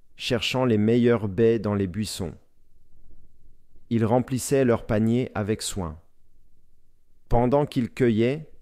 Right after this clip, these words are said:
ils rencontrèrent Léon le lapin qui avait faim. « Voudrais-tu quelques baies, Léon ? » demanda Félix gentiment. «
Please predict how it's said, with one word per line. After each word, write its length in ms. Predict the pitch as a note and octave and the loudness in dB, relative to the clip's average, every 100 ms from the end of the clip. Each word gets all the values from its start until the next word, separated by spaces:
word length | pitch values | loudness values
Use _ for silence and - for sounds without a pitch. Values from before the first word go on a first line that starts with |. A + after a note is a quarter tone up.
| - - - | -20 -20 -6
ils 160 | A#2+ A2 | -2 0
rencontrèrent 840 | A#2 C3+ C#3 B2 - C3 C#3 - - - | 0 0 -2 -6 -2 -2 -2 -4 -14 -4
Léon 420 | G#2+ B2+ B2+ C3 | 2 4 4 2
le 140 | A2+ | 2
lapin 480 | G#2 G2+ - G#2+ B2+ - - | 2 0 0 -2 -4 -14 -20
qui 180 | - A2+ | -8 0
avait 240 | G#2+ F#2 F#2 | 0 0 -6
faim. « 320 | - D#2+ - _ _ - _ _ - _ _ _ - G2 | -8 -10 -10 _ _ -20 _ _ -20 _ _ _ -20 -8
Voudrais-tu 600 | A#2+ B2 C#3 - C#3+ C#3+ | -4 0 0 -2 -10 -4
quelques 380 | B2+ A2+ A#2+ | -4 -2 -4
baies, 420 | G#2 A#2 C#3 F#3 - - - | 0 0 0 -4 -16 -20 -8
Léon ? » 420 | A2+ B2 C#3 F3 G#3 _ - - - - - - - - | 0 4 4 0 -6 _ -20 -20 -20 -20 -20 -20 -20 -12
demanda 480 | G2+ G#2+ G#2 G#2 G2+ | -2 0 2 0 -2
Félix 600 | - A2+ A#2 A2+ - - | -2 -2 -2 -4 -12 -10
gentiment. « 640 | F#2+ G#2 - G2 F#2+ E2 | -6 -6 -6 -6 -4 -6